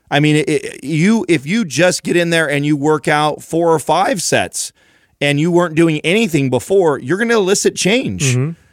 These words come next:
Speaker 1: Your body, it will start to adapt, and you'll, you'll, you'll start progressing in the right way. So I always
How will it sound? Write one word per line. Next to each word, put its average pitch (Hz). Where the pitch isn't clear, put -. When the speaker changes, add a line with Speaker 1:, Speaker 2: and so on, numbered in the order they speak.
Speaker 1:
Your 165
body, 190
it 165
will 170
start 185
to 180
adapt, 170
and 131
you'll, 180
you'll, 160
you'll 160
start -
progressing 165
in 156
the 139
right 131
way. 170
So 135
I 202
always 139